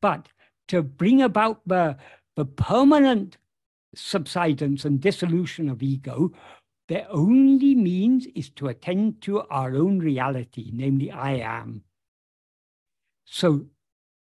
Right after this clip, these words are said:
it may be the path of yoga to attend to all these different points in the body that may have some sort of efficacy for something I don't know, but that isn't, that's all a very roundabout way. Bhagavan's path is the direct path.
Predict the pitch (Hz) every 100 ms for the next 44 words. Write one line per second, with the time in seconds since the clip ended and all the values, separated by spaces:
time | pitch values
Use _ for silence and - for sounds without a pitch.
0 | _ _ _ _ _ - 220 175 208 233
1 | 254 208 - 214 226 214 190 147 202 220
2 | 208 180 - 185 151 196 190 - 190 190
3 | 175 170 143 185 - 170 143 170 170 -
4 | 156 139 143 139 127 117 147 _ _ -
5 | - 151 170 175 240 175 220 - - 277
6 | 311 311 277 302 294 269 - _ _ _
7 | _ _ _ - 202 240 - 208 - 233
8 | 226 185 - 226 - 175 160 147 190 196
9 | 170 120 175 - _ _ - _ 170 180
10 | 226 170 214 - _ - 196 196 208 240
11 | 247 202 185 220 208 143 160 208 208 175
12 | 175 185 156 127 95 143 202 226 208 -
13 | 185 175 185 143 143 135 139 135 175 _
14 | - 107 113